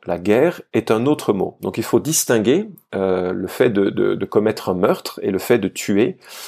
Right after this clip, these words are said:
euh, que ce soit dans l'exercice de la justice ou dans, euh, le contexte d'une guerre. Dans l'histoire d'Israël, Dieu a parfois jugé les nations ou son peuple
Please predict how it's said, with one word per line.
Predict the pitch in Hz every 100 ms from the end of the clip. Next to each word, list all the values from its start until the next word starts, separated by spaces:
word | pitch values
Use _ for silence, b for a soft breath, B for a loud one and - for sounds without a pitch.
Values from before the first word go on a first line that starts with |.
| B B -
euh, | 92 90
que | -
ce | -
soit | 101 - 113 - _
dans | - 101
l'exercice | 98 98 101 110 92
de |
la | 90 82
justice | - 131 - 180 208 - -
ou | 131 98
dans, | 101 95 -
euh, | 98 98 95
le | 98
contexte | 90 104 - 123 -
d'une | 101 98
guerre. | 87 85 73 _ _ B B B B B B
Dans | 107 175
l'histoire | 196 - 156 147
d'Israël, | 123 98 90 98 165 - _ 110
Dieu | 95 92 117 151 196
a | - 110
parfois | - - - 135
jugé | 135 123 123
les | 113
nations | 107 - - 113 -
ou | 120
son | - 107
peuple | - 110 160 180 -